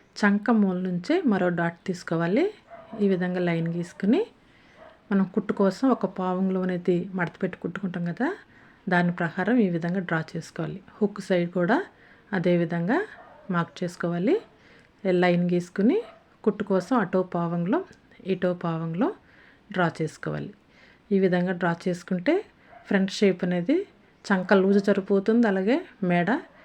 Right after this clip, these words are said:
కరెక్ట్గా సరిపోతుంది. ఈ విధంగా డ్రా చేసుకుని కటింగ్ చేసుకోవాలి. చూసారు కదా, కరెక్ట్ కొలతలతో మనం కటింగ్ చేసుకుంటే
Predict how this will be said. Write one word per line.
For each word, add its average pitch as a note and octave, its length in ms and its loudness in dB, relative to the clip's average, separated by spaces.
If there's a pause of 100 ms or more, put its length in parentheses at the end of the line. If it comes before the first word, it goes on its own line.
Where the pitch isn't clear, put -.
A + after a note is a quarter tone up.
(220)
కరెక్ట్గా G3+ 400 0
సరిపోతుంది. E3+ 540 -4 (160)
ఈ - 100 4
విధంగా F#3 380 -2
డ్రా E3+ 120 0 (140)
చేసుకుని F#3+ 400 0 (680)
కటింగ్ F#3 360 2
చేసుకోవాలి. E3 540 -6 (540)
చూసారు G3 380 2
కదా, F#3 220 2 (800)
కరెక్ట్ G#3 380 4
కొలతలతో G3+ 440 2 (100)
మనం F#3+ 160 2 (100)
కటింగ్ F#3+ 320 0
చేసుకుంటే F3+ 420 -2